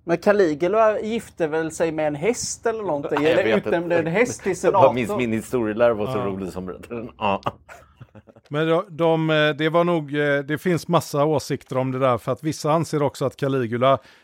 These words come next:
Speaker 3: blev, eh, väldigt utsatt för propaganda efter hans död, så att man är lite,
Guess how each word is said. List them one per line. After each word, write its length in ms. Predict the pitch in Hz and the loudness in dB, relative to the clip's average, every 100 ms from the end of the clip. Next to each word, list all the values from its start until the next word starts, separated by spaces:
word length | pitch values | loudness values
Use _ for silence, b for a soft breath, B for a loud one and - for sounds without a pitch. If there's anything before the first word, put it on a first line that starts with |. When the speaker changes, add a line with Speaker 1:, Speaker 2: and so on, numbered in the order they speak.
| b | b
Speaker 3:
blev, 380 | 139 131 139 120 | 2 6 6 6
eh, 300 | 123 123 123 | 6 8 6
väldigt 400 | 120 143 123 120 | 6 4 4 2
utsatt 400 | 143 120 - 123 | 0 0 0 -2
för 120 | - | 0
propaganda 720 | 123 135 - 123 131 123 110 120 | -2 -2 0 2 4 4 4 2
efter 220 | - 120 | 2 -2
hans 220 | 110 107 | -2 -2
död, 440 | 113 127 139 123 95 | 0 2 4 2 -4
så 160 | - | -6
att 100 | 120 | -4
man 180 | 127 123 | 0 0
är 60 | 127 | 2
lite, 420 | 123 - 120 110 | 2 2 2 2